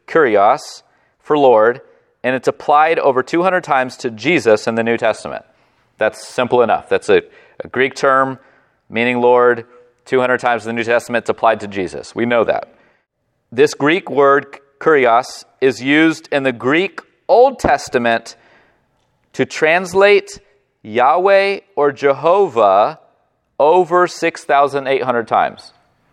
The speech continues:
Wait a second. If the term Lord is not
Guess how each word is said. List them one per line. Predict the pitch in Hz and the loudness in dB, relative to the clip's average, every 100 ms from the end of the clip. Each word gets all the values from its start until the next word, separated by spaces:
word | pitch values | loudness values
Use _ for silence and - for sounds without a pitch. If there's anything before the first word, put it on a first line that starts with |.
| _ _ _ _ | _ _ _ _
Wait | - 160 | -2 0
a | |
second. | 120 80 - - _ _ _ _ _ _ _ _ _ _ _ | 0 -4 -6 -20 _ _ _ _ _ _ _ _ _ _ _
If | 131 127 | -4 -2
the | 135 | -4
term | - 160 196 | -2 0 0
Lord | 190 180 190 143 123 127 - | 0 2 4 4 2 0 -4
is | 131 117 113 | -8 -8 -4
not | 127 143 170 - | 0 2 0 -4